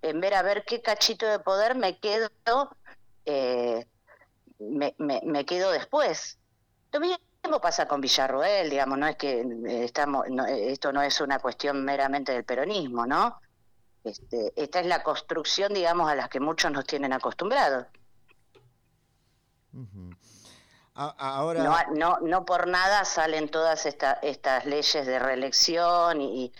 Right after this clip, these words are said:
Speaker 1: y todo lo demás. Acá, este, subyace, digamos, el seguir manteniendo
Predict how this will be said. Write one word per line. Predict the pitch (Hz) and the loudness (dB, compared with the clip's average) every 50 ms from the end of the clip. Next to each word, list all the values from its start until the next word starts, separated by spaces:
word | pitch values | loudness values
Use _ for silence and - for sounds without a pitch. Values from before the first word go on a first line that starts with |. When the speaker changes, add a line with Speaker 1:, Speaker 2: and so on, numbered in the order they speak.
| - - - - | -20 -20 -16 -8
Speaker 1:
y | - 131 135 | -6 -6 -4
todo | - 147 151 147 143 147 | -2 0 0 2 2 2
lo | 143 143 | 2 2
demás. | 151 180 214 277 294 226 156 143 - - | 0 2 2 2 2 2 0 0 0 0
Acá, | 135 135 - 190 196 190 180 175 - - - - - - - - - - - - - - - - | -2 0 2 2 4 4 2 0 -2 -8 -12 -14 -14 -16 -16 -18 -20 -20 -20 -20 -20 -20 -12 -8
este, | - 139 135 113 - - - 139 127 113 | -4 -4 -4 -4 -4 -6 -6 -4 -4 -2
subyace, | - - 147 139 - - - 185 185 185 180 - 202 170 | -2 -2 -2 -2 0 0 2 2 2 0 0 -2 -2 -2
digamos, | 156 147 147 160 160 175 175 160 151 | -2 0 0 2 2 2 2 2 0
el | 139 139 | 0 -2
seguir | - - 139 135 147 165 180 185 | -2 -2 -2 0 0 -2 0 0
manteniendo | 180 175 170 156 156 156 160 156 160 170 180 185 180 180 180 180 185 190 202 220 226 247 247 - | 0 0 0 0 -2 -2 -2 -2 0 0 0 2 2 2 2 0 0 2 2 2 2 0 0 -6